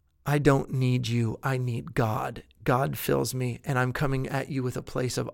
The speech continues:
overflow so I can love you for your own sake. I can love you even if you're my enemy. I can love you even if you give me nothing.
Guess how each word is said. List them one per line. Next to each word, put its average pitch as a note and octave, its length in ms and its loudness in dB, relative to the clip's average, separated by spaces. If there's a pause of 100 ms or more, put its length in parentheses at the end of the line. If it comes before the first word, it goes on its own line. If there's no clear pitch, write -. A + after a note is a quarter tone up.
overflow B2 680 -2 (380)
so - 200 -4
I A#2+ 100 0
can A#2+ 280 -6
love A#2+ 240 -2
you A2+ 140 -4
for - 160 -8
your A#2 240 -6
own A2 200 -6
sake. - 540 -6 (400)
I C#3 120 2
can C3+ 260 0
love B2+ 260 6
you B2 260 0
even B2+ 240 0
if A#2 140 -2
you're B2 100 0
my A2+ 280 -2
enemy. B2 460 -4 (360)
I D3+ 120 4
can C3 300 2
love C#3 260 8
you B2 220 2
even C3+ 240 0
if B2 140 0
you B2+ 100 0
give B2 260 0
me A#2+ 100 -2
nothing. A#2 480 -4